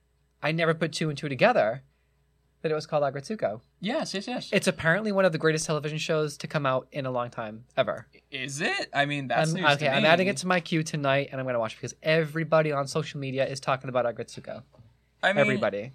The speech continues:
Speaker 2: it's really good. Like,
Speaker 1: I'm gonna watch that immediately.
Speaker 2: it's good in a way that I relate, which
Speaker 1: Mm-hmm.
Speaker 2: is why it's good, and I'm pretty sure that's probably why people like it. Plus,
Speaker 1: I've
Speaker 2: it's, like,
Speaker 1: seen so many
Speaker 2: Hello Kitty
Speaker 1: clips from that.
Speaker 2: characters,
Speaker 1: Yeah.
Speaker 2: yeah.
Speaker 1: Okay, now that I know what it is,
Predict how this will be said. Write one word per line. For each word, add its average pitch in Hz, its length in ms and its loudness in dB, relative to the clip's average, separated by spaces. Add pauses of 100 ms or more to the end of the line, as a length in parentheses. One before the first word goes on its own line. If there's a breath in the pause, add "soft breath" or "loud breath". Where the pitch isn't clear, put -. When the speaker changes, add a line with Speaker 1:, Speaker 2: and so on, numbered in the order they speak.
(120)
Speaker 2:
it's 185 200 -6
really 247 380 -4
good. 180 440 -6 (320)
Like, 139 400 -2 (160)
Speaker 1:
I'm 147 160 0
gonna 143 160 0
watch 131 220 -2
that 135 220 2
immediately. 123 540 -6
Speaker 2:
it's 160 200 -2
good 185 240 -4
in 196 140 -4
a 156 40 -4
way 143 200 -4
that 135 140 -6
I 117 80 -4
relate, 117 760 -10
which 156 140 -6
Speaker 1:
Mm-hmm. 143 80 -6
Speaker 2:
is 139 180 -8
why 123 180 0
it's 120 160 -8
good, 127 260 -10
and 135 100 -8
I'm 131 80 -6
pretty 151 180 -6
sure 156 140 -6
that's 123 120 -4
probably 131 240 -2
why 113 140 0
people 127 320 -14
like 123 180 -6
it. 165 140 -8
Plus, - 240 0
Speaker 1:
I've 147 80 4
Speaker 2:
it's, 156 100 -4
like, 214 80 0
Speaker 1:
seen 160 140 0
so 175 360 0
many 175 120 2
Speaker 2:
Hello 175 140 0
Kitty - 80 -8
Speaker 1:
clips 151 260 2
from - 180 0
that. 180 220 0
Speaker 2:
characters, 107 260 -10
Speaker 1:
Yeah. 131 220 4
Speaker 2:
yeah. 87 120 -6 (140)
Speaker 1:
Okay, 127 200 -6
now 170 260 8
that 220 120 2
I 226 100 8
know 214 160 6
what 196 180 8
it 180 80 2
is, 143 360 8